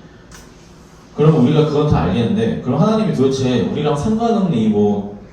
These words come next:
하나님의 이 유대인들의 이 명절 같은 거 우리가 왜 알아야 되냐를 좀 알아야 되잖아요. 세상 사람들, 뭐, 기독교인들, 뭐, 명절 지내는 방법 알겠다요.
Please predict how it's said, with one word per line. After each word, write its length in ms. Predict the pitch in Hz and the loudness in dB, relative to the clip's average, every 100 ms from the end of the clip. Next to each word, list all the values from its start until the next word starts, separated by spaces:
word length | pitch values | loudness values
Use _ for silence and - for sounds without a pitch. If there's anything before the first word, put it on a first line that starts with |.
| - - | -20 -12
하나님의 720 | 185 214 214 185 160 - - 208 | -2 0 2 0 0 -4 -8 -8
이 280 | 214 98 | -6 -4
유대인들의 680 | 110 156 160 160 143 120 117 | -4 0 0 0 -2 0 0
이 140 | 110 | -2
명절 320 | 101 101 156 156 | -2 -2 0 -2
같은 260 | 131 117 | -4 -6
거 80 | 95 | -8
우리가 280 | 110 120 90 | -6 -4 -2
왜 180 | 135 - | 0 0
알아야 340 | 175 160 127 | 0 -2 -4
되냐를 400 | 104 98 92 82 | -4 -6 -8 -10
좀 140 | 85 | -12
알아야 260 | 80 95 98 | -10 -8 -8
되잖아요. 380 | 85 80 78 78 - - - - - - - | -10 -12 -10 -12 -14 -20 -20 -20 -20 -20 -20
세상 260 | - 185 190 | -12 -6 -4
사람들, 520 | 185 160 147 151 - 202 | -2 -2 0 -2 -2 -4
뭐, 240 | 202 - | -6 -6
기독교인들, 640 | - 127 - 131 120 - - - - - | -8 -8 -6 -6 -6 -8 -12 -18 -16 -12
뭐, 200 | 98 95 | -6 -4
명절 260 | 104 123 151 | -2 0 0
지내는 260 | 135 - | -2 -6
방법 220 | 110 107 95 | -4 -6 -4
알겠다요. 600 | 95 123 - 82 80 | -4 -6 -6 -6 -6